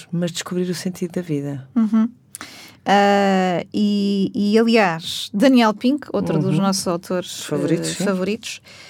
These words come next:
Speaker 2: pega no trabalho do Frankl e explica como é que a busca pelo sentido da vida se está a intensificar hoje.
Speaker 1: Hum.
Speaker 2: Ah, e, e é muito interessante porque o Daniel Pink tem uma capacidade de nos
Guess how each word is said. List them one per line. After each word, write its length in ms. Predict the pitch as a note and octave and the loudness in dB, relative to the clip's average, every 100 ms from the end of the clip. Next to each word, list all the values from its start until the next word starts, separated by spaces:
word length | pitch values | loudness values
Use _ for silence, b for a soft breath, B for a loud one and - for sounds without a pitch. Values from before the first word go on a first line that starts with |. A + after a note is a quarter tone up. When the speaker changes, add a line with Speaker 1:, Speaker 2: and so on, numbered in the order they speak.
| B B _ | B B _
Speaker 2:
pega 240 | C4+ B3 | 2 4
no 100 | A#3+ | 2
trabalho 340 | A3+ A3 G#3+ G3 | 0 0 0 0
do 60 | |
Frankl 500 | F#3+ - A3 G#3+ C4 D4 | -6 0 0 0 -4 -6
e 120 | - B3+ | -4 -2
explica 720 | - - B3 C4 - A3 B3+ b b b b b b - | -2 -4 -2 -4 0 -2 -2 b b b b b b -2
como 260 | A#3 A3 | 2 6
é 120 | B3+ | 4
que 160 | C4 - | 2 0
a 60 | B3+ | 0
busca 420 | A3+ C4+ - A3+ | 2 -2 0 0
pelo 260 | A#3+ A3 | 0 -2
sentido 460 | A3 A3 G#3 A#3 A3 | 0 2 2 0 0
da 140 | G#3+ G3+ | 0 0
vida 460 | F#3+ G#3 G3+ A3+ A3 | 0 0 0 -2 -2
se 120 | - | -6
está 200 | - A3 | -2 2
a 40 | |
intensificar 880 | A3 A3 G#3+ G#3 - G3 G#3 F#3 F#3+ - _ _ _ | 2 2 0 0 -6 -4 0 2 0 -6 _ _ _
hoje. 480 | F#3+ F3+ E3+ - - _ _ | -2 0 -2 -8 -12 _ _
Speaker 1:
Hum. 180 | D#3 D3+ B B B - | -2 -2 B B B -2
Speaker 2:
Ah, 440 | G#3 G3 G3 G3 | 2 2 2 0
e, 680 | - G#3+ - G#3+ G#3 G#3 G#3 | 0 -4 0 0 2 0 0
e 40 | G#3 | 0
é 60 | |
muito 140 | G#3 A3+ | 0 -2
interessante 380 | G#3+ - B3 B3 | -4 0 0 0
porque 300 | - G3 G#3 | -12 -10 -8
o 120 | G3 | -4
Daniel 280 | G3 G#3 G#3+ | -2 2 0
Pink 200 | G3+ A3+ | 0 -2
tem 100 | A3 | 0
uma 120 | G#3 | -2
capacidade 580 | G#3+ G3 G3+ G#3 G#3 G3+ | -2 -4 -4 -2 -2 -2
de 60 | G3+ | -2
nos 400 | G3 G3+ - | -2 -4 -8